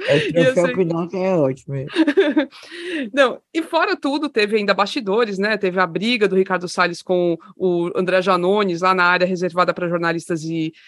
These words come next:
Speaker 2: e assessores, né? Gente, oh meu Deus, coisa desnecessária, né? Mas é isso. A atenção está no mundo.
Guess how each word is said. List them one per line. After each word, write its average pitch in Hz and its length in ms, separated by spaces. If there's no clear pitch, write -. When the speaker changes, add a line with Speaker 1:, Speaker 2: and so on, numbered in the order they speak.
Speaker 2:
e 156 540
assessores, 185 840
né? 208 260
Gente, 226 640
oh 233 160
meu 220 140
Deus, 175 340
coisa 226 240
desnecessária, 185 920
né? 202 260
Mas 226 260
é 240 120
isso. 156 440
A 240 300
atenção 277 520
está 294 280
no 311 120
mundo. 233 600